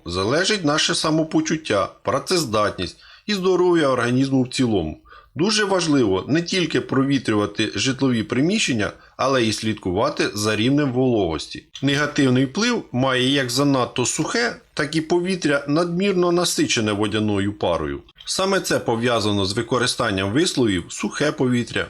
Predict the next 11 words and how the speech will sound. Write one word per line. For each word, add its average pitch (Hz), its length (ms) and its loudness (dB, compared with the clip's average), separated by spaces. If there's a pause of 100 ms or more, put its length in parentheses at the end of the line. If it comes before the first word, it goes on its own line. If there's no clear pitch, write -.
«вологе 104 460 0
повітря». 95 600 -4 (220)
Тут 220 240 0
логічно 165 560 2
постає 135 500 0
питання: 92 580 -4 (180)
як 202 300 -2
оцінити 185 640 0
ступінь 120 460 0
вологості 107 560 0
повітря, 90 560 -4